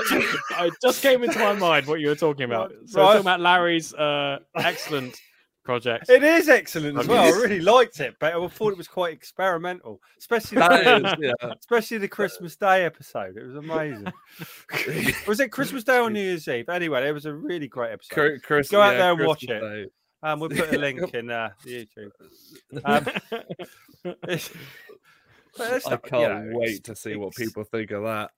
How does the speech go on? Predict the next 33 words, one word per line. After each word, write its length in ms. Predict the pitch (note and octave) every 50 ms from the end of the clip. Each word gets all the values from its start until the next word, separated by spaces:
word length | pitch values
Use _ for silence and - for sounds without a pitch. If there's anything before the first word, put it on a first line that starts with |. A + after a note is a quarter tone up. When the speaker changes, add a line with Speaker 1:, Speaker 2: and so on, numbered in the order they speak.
| -
Speaker 3:
<laughs> 160 | - - - -
Speaker 2:
I 80 | A3+ G3+
think 240 | G#3+ - - A#3 G#3
they 160 | F#3 F3 E3+
would 200 | D#3+ D#3+ D#3+ D3
like 400 | D#3 E3 F3+ G3 G3+ F#3 - -
it. 140 | B2 G2+ F#2 -
I 100 | A#2 C3
know 200 | C#3+ E3 F3 E3+
Dan 380 | D#3 - D3+ D3 C#3+ B2 G2+ E2+
would. 200 | E2+ F#2 A2+ _ _ _ _ _
He'd, 420 | C#3 C#3 _ D3 - _ C#3+ C#3+ - -
he'd 180 | D3 D3 _
love 160 | D3+ C#3+ C3
it. 120 | G#2+ - - _ _ _ _ _ _ _ _ _ _ _ - C#3+
Um, 320 | B2+ B2 B2 B2 B2 A#2+
Speaker 3:
Yeah, 320 | A2+ G#2+ A#2+ D3 D#3+ C#3+ C3 -
no, 200 | B2+ C3+ C3+ A#2+
please 400 | G#2 - - A#2 C3+ C#3+ A#2 G2+ - -
give 200 | - G#2+ A#2 C3+
it 60 | C3+
a 60 | B2+
go. 460 | A2+ A#2 A#2+ C#3 D#3+ C#3+ A2+ A2+ G#2+ - _ _
<laughs> 140 | _ - C3
Speaker 2:
I 40 | B2+
Speaker 3:
Hear 220 | C3+ - G3+ C#3
Speaker 2:
think 500 | - - F#3+ D3+ - - D#3 D#3+ D#3+ D#3+
Speaker 3:
my 120 | D3+ D3+ D3+
Speaker 2:
it 100 | D3 C3+
Speaker 3:
really 340 | C#3+ D3 D3 D3 D3+ D3 -
Speaker 2:
will. 100 | C#3+ A3
I 40 |
Speaker 3:
high 40 | C#4